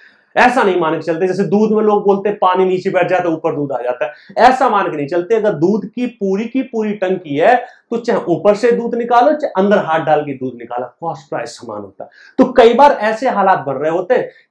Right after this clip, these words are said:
कि cost price समान होता है कि उसी ढेर में से यहाँ बीस परसेंट पे बेचा, उसी ढेर में से तीस परसेंट पे बेचा, तो उस समस्या में क्या हो जाता है, cost price समान होते हैं। तो उस particular course में cost price समान होने की वजह से जब ये समान हो गया तो कट जाएगा,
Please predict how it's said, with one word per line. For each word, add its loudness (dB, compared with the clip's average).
कि 2
cost 4
price 4
समान 6
होता 2
है 2
कि -8
उसी 4
ढेर 4
में 4
से -4
यहाँ -6
बीस -8
परसेंट -2
पे 0
बेचा, 0
उसी -2
ढेर 0
में -2
से -2
तीस -8
परसेंट -4
पे 2
बेचा, 2
तो -4
उस -4
समस्या -4
में -2
क्या 0
हो 6
जाता 4
है, -4
cost 0
price 0
समान -2
होते -4
हैं। -12
तो 6
उस 4
particular 4
course 2
में -2
cost -2
price -4
समान 4
होने 4
की -4
वजह 6
से 0
जब -4
ये 0
समान 0
हो 2
गया 2
तो -2
कट 0
जाएगा, 2